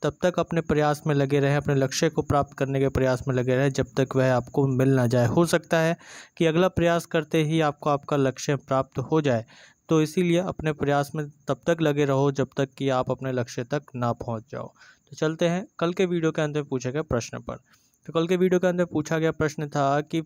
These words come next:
हिंद प्रशांत स्थिरता के लिए भारत ने किन दो देशों के साथ एक त्रिपक्षीय लॉन्च किया है? तो अमेरिका, ब्राज़ील, जापान, दक्षिण कोरिया, इटली, जापान या ऑस्ट्रेलिया, जापान। तो इसका उत्तर होगा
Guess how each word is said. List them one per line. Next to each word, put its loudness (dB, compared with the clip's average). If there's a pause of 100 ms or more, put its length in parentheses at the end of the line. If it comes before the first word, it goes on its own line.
हिंद -2
प्रशांत -2
स्थिरता -2
के -2
लिए 0
भारत -2
ने -4
किन -4
दो 2
देशों 0
के -2
साथ -2 (100)
एक -6
त्रिपक्षीय -4
लॉन्च -2
किया -4
है? -10 (440)
तो -2
अमेरिका, 0
ब्राज़ील, -2 (140)
जापान, -2
दक्षिण -4
कोरिया, 0
इटली, -2
जापान -2
या 0
ऑस्ट्रेलिया, -2
जापान। -6
तो -8
इसका -2
उत्तर 0
होगा 0